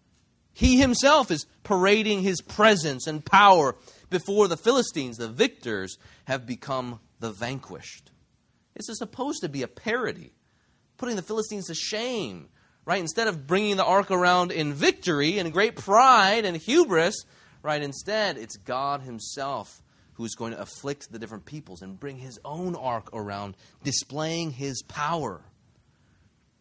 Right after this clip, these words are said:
If you look at verse three, eventually the Philistines, they call their priests and their magicians together. Uh, to deci-, uh, this is, uh, chapter six. Uh,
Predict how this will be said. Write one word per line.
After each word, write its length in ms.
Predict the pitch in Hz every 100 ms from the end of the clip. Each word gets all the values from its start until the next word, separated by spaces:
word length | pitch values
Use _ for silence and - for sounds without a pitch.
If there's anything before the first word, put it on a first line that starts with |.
| _
If 80 | 110
you 60 |
look 120 | 113 120
at 80 |
verse 200 | 107 117 -
three, 200 | 135 139
eventually 340 | 120 135 131
the 60 | 110
Philistines, 420 | 143 139 131 113
they 80 | 104
call 240 | - 143
their 140 | 123 110
priests 340 | - 156 143
and 100 | 110
their 60 | 95
magicians 580 | 92 95 151 - 135 -
together. 460 | 127 135 135 127 _ _ _ _
Uh, 140 | 101 95
to 140 | -
deci-, 160 | 107 135
uh, 220 | 123 110
this 180 | 113 107
is, 140 | 104
uh, 120 | 101 98
chapter 440 | - 110 110 98 98
six. 540 | - 139 117 - - _ _ _ _ _ _ _ _ _ _ _ _ _ -
Uh, 220 | 113 104